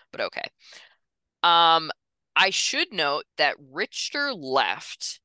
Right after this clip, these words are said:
the expedition, like, the excavation group, in two thousand and eighteen, but because you can't keep a rich white man down,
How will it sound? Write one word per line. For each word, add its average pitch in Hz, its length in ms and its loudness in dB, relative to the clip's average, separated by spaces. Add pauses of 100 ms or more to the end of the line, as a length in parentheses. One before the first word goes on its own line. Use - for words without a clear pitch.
the 151 180 -4
expedition, - 720 -4
like, 127 160 -4
the 127 160 -4
excavation 147 960 -6 (600)
group, 185 440 -6 (360)
in 147 160 -2
two 214 240 -6
thousand 170 400 0
and 131 100 -6
eighteen, 123 560 -8
but 208 380 4 (640)
because 127 320 -12
you 139 60 -6
can't 170 320 -2
keep 175 280 -8
a 151 100 -4
rich 156 300 -6
white 165 220 0
man 180 240 0
down, 156 480 0